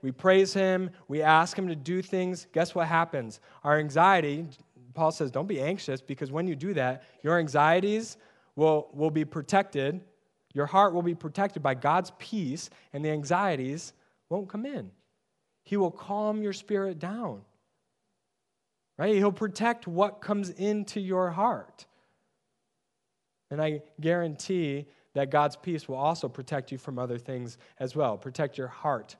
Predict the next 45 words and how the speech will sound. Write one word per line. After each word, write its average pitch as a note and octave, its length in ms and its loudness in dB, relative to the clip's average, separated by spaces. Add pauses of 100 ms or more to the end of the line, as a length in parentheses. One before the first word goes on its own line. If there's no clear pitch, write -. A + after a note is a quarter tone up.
(260)
from C#3+ 180 -6
other B2 160 -4
things A#2+ 280 -12
as A#2 160 -12
well. A2+ 360 -6 (1160)
And C3+ 80 -12
so D#3+ 120 -2
in D#3+ 60 -2
order F3+ 220 4
to F3 580 0 (400)
guard F3+ 320 6
what F3 220 2
comes D3 280 -6
in, D3+ 420 -2 (220)
we D3+ 180 -2
need E3 180 -2
to D#3+ 100 -2
live E3 360 2
in D#3 80 -4
a D3 40 -2
posture C#3+ 520 -2
of B2+ 120 -8
prayer. A#2+ 300 -4
And A#2 120 -10
like C#3+ 260 0
I E3 100 -4
said, C3+ 240 -2
if A#2 100 -10
you A#2+ 80 -12
struggle C#3 360 -4
with D#3+ 160 -8
praying, A#2+ 440 -8 (760)
ask C#3+ 460 -6 (120)
God B2 380 -4
to A#2 180 -16
teach - 380 -12
you A2+ 100 -10
to A2 60 -12
pray. - 300 -20 (960)
That C3+ 120 -4
is B2+ 100 -4
a B2 60 -6
great C3 500 -6
first D3 300 -4
step G#2 400 -8